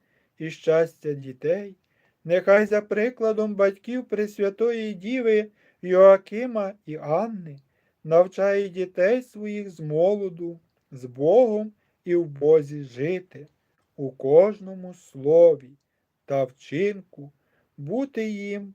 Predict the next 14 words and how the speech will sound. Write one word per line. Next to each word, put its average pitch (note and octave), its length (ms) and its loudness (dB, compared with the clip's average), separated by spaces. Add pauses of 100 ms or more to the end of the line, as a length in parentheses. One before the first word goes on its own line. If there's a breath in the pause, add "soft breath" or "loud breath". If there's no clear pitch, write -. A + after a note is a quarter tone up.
(100)
прикладом E3 920 -4
добрим, D3+ 720 2 (440)
від C3+ 220 -8
злих E3+ 460 -10
людей E3+ 640 2 (300)
та C#3 180 -8
спокус E3+ 760 -10 (420 soft breath)
дітей F3+ 640 2
своїх G3+ 640 -10 (520)
оберігає. D#3 1160 0 (440)
Тільки A#3 640 -4 (180)
виховані E3 800 -4
діти G3+ 640 -8 (420)
будуть G#3+ 760 -8